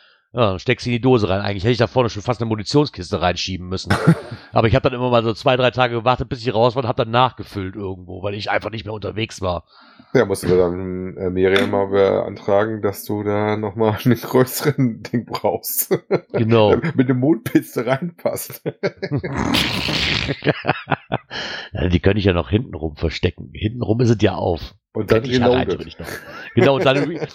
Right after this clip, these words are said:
Speaker 1: dann reloaded, genau.
Speaker 2: <laughs>
Speaker 1: Definitiv, ja. Ja, ich meine, ich bin ja eh ein Freund von diesen größeren Dosen,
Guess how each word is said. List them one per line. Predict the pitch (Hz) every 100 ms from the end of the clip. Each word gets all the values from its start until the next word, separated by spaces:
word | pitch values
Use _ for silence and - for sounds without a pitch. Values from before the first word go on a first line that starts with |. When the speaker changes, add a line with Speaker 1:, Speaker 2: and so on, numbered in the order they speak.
| 175
Speaker 1:
dann | 135 151
reloaded, | 143 160 151 180 185 107 -
genau. | 110 123 147
Speaker 2:
<laughs> | 170 143 147 - 120 120 120
Speaker 1:
Definitiv, | 160 - 139 123 165 190 98
ja. | 87 82 82 101 98 _ _ _ _ _ _ _ - 98 90 78 _ _ -
Ja, | 120
ich | 120
meine, | 127
ich | 120
bin | 131
ja | 123
eh | 113 117
ein | 113
Freund | - 110
von | 110
diesen | 101 92
größeren | 90 92 90 80 85
Dosen, | 85 87 80 73